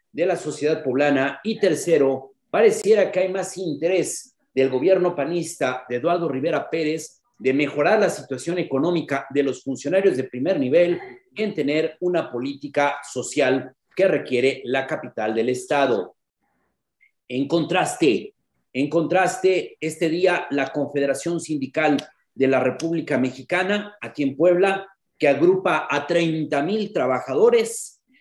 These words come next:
señaló, señaló que está buscando que en este inicio de año sus agremiados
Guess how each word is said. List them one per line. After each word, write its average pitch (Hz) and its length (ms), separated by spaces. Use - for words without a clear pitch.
señaló, 214 800
señaló 165 600
que 185 320
está 214 300
buscando 135 800
que 156 100
en 196 100
este 220 240
inicio 190 360
de 170 100
año 202 580
sus 185 280
agremiados 185 720